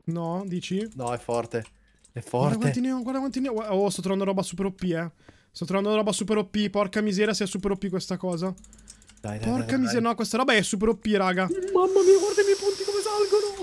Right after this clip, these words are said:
Speaker 2: <laughs>
Speaker 1: Eh. Il cinque per cinque è veramente
Speaker 2: È
Speaker 1: fortissimo,
Speaker 2: forte, è
Speaker 1: porca
Speaker 2: forte.
Speaker 1: miseria.
Speaker 2: No, però
Speaker 1: Poi
Speaker 2: mi
Speaker 1: mi
Speaker 2: devo
Speaker 1: tipo
Speaker 2: svuotare
Speaker 1: qua.
Speaker 2: l'inventario, cavolo.
Speaker 1: Io devo ri-, devo ricordarmi che ho anche questi qua, che son veramente, veramente forti. Ok.
Speaker 2: Via. Ok.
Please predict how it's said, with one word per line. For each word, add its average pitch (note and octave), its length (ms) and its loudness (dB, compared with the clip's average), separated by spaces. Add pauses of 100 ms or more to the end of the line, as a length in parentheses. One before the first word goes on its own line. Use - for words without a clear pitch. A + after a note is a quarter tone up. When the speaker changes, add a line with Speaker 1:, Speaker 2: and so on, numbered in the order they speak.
(140)
Speaker 2:
<laughs> F4 300 0
Speaker 1:
Eh. F3+ 800 -2 (260)
Il D3+ 60 -8
cinque G#3 340 -2
per G3+ 180 -4
cinque G#3+ 360 0
è - 20 2
veramente F#3+ 480 2
Speaker 2:
È - 20 0
Speaker 1:
fortissimo, F#3 540 -2
Speaker 2:
forte, D3 240 4
è - 20 -2
Speaker 1:
porca F3+ 80 -2 (160)
Speaker 2:
forte. F#3 80 -2
Speaker 1:
miseria. F#3 300 8
Speaker 2:
No, F#3 60 6
però G3 120 0
Speaker 1:
Poi G#3+ 100 4
Speaker 2:
mi - 20 2
Speaker 1:
mi F#3+ 60 2
Speaker 2:
devo F3 120 -2
Speaker 1:
tipo - 40 -10 (120)
Speaker 2:
svuotare F#3 160 -4
Speaker 1:
qua. G#3 80 -2
Speaker 2:
l'inventario, G3+ 600 -10
cavolo. G3 460 -8 (200)
Speaker 1:
Io G3 100 -2
devo F#3+ 140 2
ri-, F#3 160 0
devo F#3 160 2
ricordarmi G3 480 0
che F#3+ 100 -6
ho F#3 40 0
anche F#3 240 -4
questi F#3 300 -4
qua, G3 340 -2 (320)
che - 80 -12
son F3 220 -4
veramente, F#3 460 0
veramente F#3 400 -2
forti. G3 680 -4 (460)
Ok. - 180 -12
Speaker 2:
Via. G3+ 420 -2 (300)
Ok. A2+ 260 -14